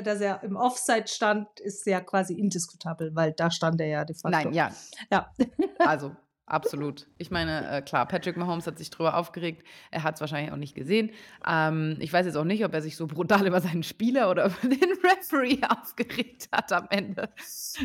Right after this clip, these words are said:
Speaker 2: Ähm, das ist ja immer so ein bisschen
Speaker 1: Aber
Speaker 2: fraglich.
Speaker 1: eines bleibt bei den Chiefs, der Frust.
Speaker 2: Ja. Ja. Aber gut. Dadurch haben sie das gestern Abend ja wieder auf die Reihe gekriegt, aber da reden wir gleich drüber. So.
Speaker 1: Du hast Fragen mitgebracht.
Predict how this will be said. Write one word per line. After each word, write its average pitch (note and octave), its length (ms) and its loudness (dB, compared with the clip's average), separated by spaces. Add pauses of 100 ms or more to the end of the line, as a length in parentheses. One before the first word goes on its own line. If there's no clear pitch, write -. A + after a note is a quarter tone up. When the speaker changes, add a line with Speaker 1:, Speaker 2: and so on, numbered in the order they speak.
(160)
Speaker 2:
Ähm, G#3+ 140 2
das A3+ 180 0
ist G#3 120 -6
ja E3+ 80 -2
immer D3+ 220 0
so D3 100 -10
ein B2+ 40 -6
bisschen C#3 160 2
Speaker 1:
Aber A#3 160 4
Speaker 2:
fraglich. B3+ 300 0
Speaker 1:
eines F#4+ 180 -4
bleibt C#4 320 4
bei A3 120 4
den G#3 180 0
Chiefs, - 720 -4
der F#4+ 160 4
Frust. - 920 0 (400)
Speaker 2:
Ja. - 120 0 (800)
Ja. - 120 -12 (360)
Aber G#3 340 6
gut. D3 280 -8 (640)
Dadurch F3+ 380 2
haben F3 100 0
sie D#3+ 100 -6
das D#3 180 -4
gestern D#3+ 280 -2
Abend D#3 200 2
ja D3+ 60 0
wieder D3 160 0
auf C#3 60 -8
die - 100 -8
Reihe F#3+ 220 2
gekriegt, F3+ 320 -4
aber C#3+ 100 -2
da C#3 60 0
reden C#3 240 0
wir C#3 80 -4
gleich B2 280 -4
drüber. - 340 -12 (360)
So. C4 520 2 (1300)
Speaker 1:
Du E4 180 -2
hast D4 300 0
Fragen D#4 300 2
mitgebracht. E3+ 800 -4